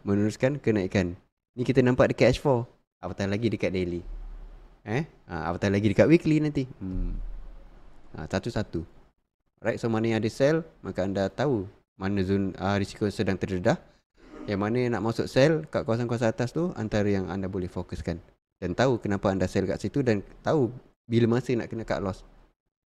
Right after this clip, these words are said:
Eh, C C U juga dekat daily tu. Fokuskan kepada zon-zon yang tertentu yang ada ni. Eh, selagi tak ada C C D kat sini, tak adalah pu-, sampai ke zon T P dia tu. Takkan dapat lah.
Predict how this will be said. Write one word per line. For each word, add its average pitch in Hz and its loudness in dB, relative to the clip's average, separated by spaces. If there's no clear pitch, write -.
Eh, 175 -8
C 120 -2
C 131 0
U 101 0
juga 95 -2
dekat - -6
daily 87 -4
tu. 82 -8
Fokuskan 107 -2
kepada 90 0
zon-zon 98 0
yang 90 -2
tertentu 92 -4
yang 87 -2
ada 98 -4
ni. 82 -2
Eh, 123 -10
selagi 95 -2
tak 98 2
ada 143 -2
C 127 -4
C 123 -2
D 131 0
kat - -6
sini, 143 -2
tak 95 -2
adalah 98 -2
pu-, - -10
sampai 95 -4
ke 92 -2
zon 90 -2
T 92 -6
P 101 -4
dia 120 -4
tu. 117 -8
Takkan 92 -6
dapat 101 -8
lah. - -16